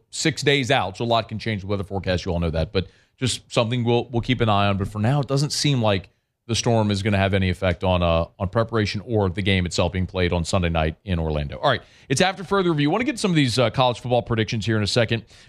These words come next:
Um, brought to you by South Point Volkswagen, south point V W dot com. New and certified pre-owned in Baton Rouge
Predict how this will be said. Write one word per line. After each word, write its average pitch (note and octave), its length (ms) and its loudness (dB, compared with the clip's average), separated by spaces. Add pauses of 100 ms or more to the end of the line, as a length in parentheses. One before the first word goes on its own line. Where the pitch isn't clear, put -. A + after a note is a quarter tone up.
Um, B2 360 2
brought F#3 160 2
to F#3 60 -2
you E3+ 40 -2
by E3 60 0
South D#3 280 0
Point D3 180 -2
Volkswagen, B2 520 0
south B2 240 2
point A#2+ 180 -4
V A#2 120 0
W G#2+ 260 2
dot F#2 240 2
com. B2+ 300 2
New A#3 300 2
and F3 200 2
certified B2+ 440 0
pre-owned B2+ 320 0
in B2 80 0
Baton A#2 220 0
Rouge A2 420 0